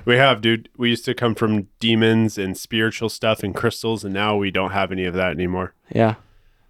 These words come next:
Speaker 1: Good thing we still have God.
Speaker 2: <laughs> You're still God-fearing, huh?
Speaker 1: Oh. Are you not?
Speaker 2: No, a little bit.
Speaker 1: Dude, if my girlfriend's parents ever come here to, like, Eugene and stay here, I'm gonna be like,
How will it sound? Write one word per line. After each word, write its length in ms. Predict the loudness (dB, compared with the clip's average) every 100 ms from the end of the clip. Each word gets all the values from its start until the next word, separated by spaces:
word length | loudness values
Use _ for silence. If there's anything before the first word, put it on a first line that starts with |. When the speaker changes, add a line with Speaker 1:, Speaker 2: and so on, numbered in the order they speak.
| _ _ -10 -10 -12 _ _
Speaker 1:
Good 100 | 0
thing 120 | 4 2
we 60 |
still 200 | 2 0
have 160 | 0 2
God. 340 | 4 4 2 -6 -14 -16 -18 -18
Speaker 2:
<laughs> 1400 | -18 -8 -6 -6 -10 _ _ _ _ _ _ _ _ _ -8
You're 120 | -4
still 200 | 0 2
God-fearing, 560 | 4 2 2 -6 -4
huh? 180 | -4 -6 -8 -8
Speaker 1:
Oh. 440 | -2 0 0 -4 -10 _ _ _ _ _ _ -8
Are 60 |
you 100 | -4
not? 320 | 0 0 0 -4 _ _ _ _ _ _ _ _ _ _ -6
Speaker 2:
No, 180 | -4 -4 -6 2
a 80 | 6
little 200 | 8 6
bit. 280 | 4 2 _ _ -4
Speaker 1:
Dude, 260 | -4 -4 -6
if 320 | -4 -2 -4 -20 _ -20 -12
my 220 | -4 -2
girlfriend's 440 | 0 -2 -2 -4
parents 360 | -2 -2 -2 -4
ever 180 | -6 -6
come 240 | -4 -6
here 280 | -4 -4 -6 -6
to, 100 | -4
like, 180 | -4 -4
Eugene 500 | -8 -6 -6 -6 -10 _ _ -10
and 160 | -10
stay 240 | -6 -4 -2
here, 100 | -2
I'm 80 | -2
gonna 60 |
be 80 | -4
like, 120 | -8